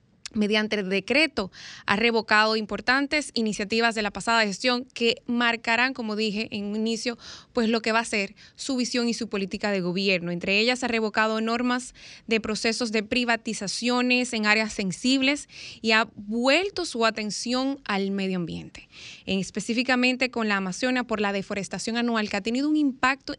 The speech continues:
importantísimo fuertemente,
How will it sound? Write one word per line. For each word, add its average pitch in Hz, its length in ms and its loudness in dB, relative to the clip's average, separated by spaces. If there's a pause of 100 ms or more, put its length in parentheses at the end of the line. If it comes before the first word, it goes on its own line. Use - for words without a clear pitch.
importantísimo 285 1300 -2 (180)
fuertemente, 247 880 0